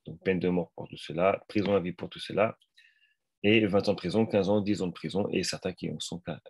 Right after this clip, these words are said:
quasiment acquittés. Justement, c'est un des points importants dont on va reparler. Euh, donc, pareil, pardon, pour le, à part le procès de Nuremberg. Donc, Nuremberg, retenez peut-être les dates,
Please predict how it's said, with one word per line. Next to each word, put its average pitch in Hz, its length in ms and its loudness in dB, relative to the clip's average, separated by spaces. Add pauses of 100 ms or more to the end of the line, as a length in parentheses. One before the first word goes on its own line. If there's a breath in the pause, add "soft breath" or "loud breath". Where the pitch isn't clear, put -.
(140)
quasiment 82 520 -6 (280)
acquittés. - 480 -2 (520 soft breath)
Justement, 95 460 0
c'est - 300 -4 (220)
un 101 100 6
des 95 160 2
points 98 420 2
importants 117 640 2
dont 101 200 -2
on 90 60 -2
va 87 80 0
reparler. 98 540 0 (1700 soft breath)
Euh, 98 880 4
donc, 110 220 4
pareil, 127 260 6
pardon, 110 420 4
pour 107 100 4
le, 107 100 8
à 107 80 6
part 117 140 4
le 107 160 4
procès 113 460 0
de 98 120 0
Nuremberg. 107 500 4
Donc, 95 120 -2
Nuremberg, 110 400 4
retenez 107 300 0
peut-être - 240 -4
les 104 100 4
dates, 123 360 2